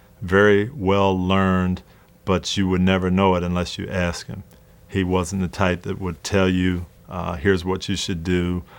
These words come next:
Most of my friends never knew he had a P H D. He was just a guy who would sit back and listen. If you asked him a question, most of the time he had the answer.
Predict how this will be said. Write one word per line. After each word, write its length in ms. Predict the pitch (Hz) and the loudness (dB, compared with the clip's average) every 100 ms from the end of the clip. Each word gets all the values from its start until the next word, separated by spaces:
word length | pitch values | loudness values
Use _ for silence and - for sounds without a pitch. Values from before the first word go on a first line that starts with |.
| - | -18
Most 360 | - 95 101 - | -6 2 2 2
of 200 | 101 87 - | -4 -6 -6
my 220 | 90 98 | 0 0
friends 480 | 92 98 90 87 82 | 0 0 0 0 0
never 260 | 95 90 92 | -2 0 0
knew 220 | 92 92 | 0 2
he 80 | 90 | 0
had 160 | 85 | -2
a 40 | 87 | -4
P 240 | - 95 | -2 -2
H 220 | 90 85 - | -2 -6 -6
D. 320 | 90 87 87 - - - - | -2 -2 -6 -12 -20 -20 -20
He 220 | - 101 | -6 -2
was 160 | 95 85 | 0 -2
just 260 | - 90 - | -4 -6 -6
a 60 | |
guy 300 | 90 90 87 | -2 0 0
who 120 | 85 | -2
would 160 | 87 85 | -6 -6
sit 260 | - 101 95 | -2 -2 0
back 240 | 87 90 | -2 -2
and 160 | 90 87 | -4 -2
listen. 360 | 90 - 92 | -2 -2 -2
If 160 | 87 - | -2 -4
you 80 | - | -4
asked 320 | 90 90 - | -2 -2 -2
him 80 | 95 | -6
a 80 | |
question, 480 | 85 110 104 - 87 | -2 0 0 -2 -2
most 400 | 87 92 98 - | 0 2 2 0
of 80 | 95 | -8
the 80 | - | -4
time 340 | 90 85 87 - - - | -2 -2 -4 -6 -18 -10
he 200 | - 95 | -2 0
had 240 | 90 87 | 0 -2
the 80 | 85 | -2
answer. 560 | 90 95 92 - 87 | 2 2 2 -4 -10